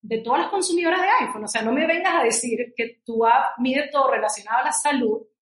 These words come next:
sino mide algo que a mí me pasa una vez al mes, ¿no? Entonces,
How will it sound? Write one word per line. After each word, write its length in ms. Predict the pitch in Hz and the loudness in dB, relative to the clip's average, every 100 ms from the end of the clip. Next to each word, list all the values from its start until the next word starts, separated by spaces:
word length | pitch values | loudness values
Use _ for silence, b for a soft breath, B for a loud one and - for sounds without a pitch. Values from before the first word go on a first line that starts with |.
| _ | _
sino 280 | - - 220 | -16 -6 -2
mide 240 | 226 262 269 | 0 2 4
algo 220 | 262 277 | 4 2
que 80 | 226 | 2
a 60 | |
mí 60 | 220 | 2
me 160 | 247 | 2
pasa 400 | 254 - - 269 247 | 2 2 2 0 0
una 200 | 262 269 | 0 0
vez 120 | 262 | 0
al 120 | 269 | -2
mes, 460 | 370 - - - _ _ _ _ | -6 -6 -12 -16 _ _ _ _
¿no? 160 | 294 - | -20 -20
Entonces, 640 | _ - 220 254 294 277 | _ -20 -14 -8 -8 -8